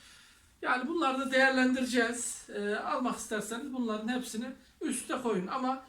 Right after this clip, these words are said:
ben size... e, daha uygun fiyatlı, daha güzel, kendini kanıtlamış kulaklıkları tavsiye ederim. Yani sadece isme aldanmayalım.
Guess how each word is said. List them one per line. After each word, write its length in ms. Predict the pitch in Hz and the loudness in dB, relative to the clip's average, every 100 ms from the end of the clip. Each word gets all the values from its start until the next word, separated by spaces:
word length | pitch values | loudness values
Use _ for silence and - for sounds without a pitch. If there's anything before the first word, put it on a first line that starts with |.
| - _ - | -20 _ 0
ben 240 | 262 262 - | 0 0 -8
size... 320 | - 285 233 | -8 -4 -2
e, 280 | 247 254 220 214 214 214 208 208 208 - - _ _ _ _ 330 | -2 -2 -2 -2 -2 0 0 -2 -4 -10 -20 _ _ _ _ -2
daha 240 | 269 262 | 2 2
uygun 280 | 254 220 220 | 2 -2 -4
fiyatlı, 440 | 208 220 208 285 247 | -2 -2 -4 -4 -2
daha 160 | 220 | -2
güzel, 380 | 214 185 - - - - | -4 -2 -2 -4 -8 -14
kendini 320 | - 254 226 214 | -4 -2 0 0
kanıtlamış 840 | 220 226 226 214 220 214 - - - - _ | -2 -4 -4 -4 -2 -4 -8 -10 -20 -20 _
kulaklıkları 840 | - 247 233 - - 202 175 165 - | -4 -2 -2 -6 -4 -2 -2 -6 -4
tavsiye 400 | 240 233 247 240 | -2 -2 -2 -2
ederim. 360 | 233 226 240 - - - | 0 -4 -4 -8 -14 -4
Yani 360 | 247 214 208 | 2 2 2
sadece 600 | 214 247 226 202 240 233 | 0 2 2 2 -2 -2
isme 500 | 240 - 214 196 185 - | -4 -4 -2 0 -2 -4
aldanmayalım. 760 | 233 220 254 247 240 233 240 | -4 -2 -2 0 0 0 -2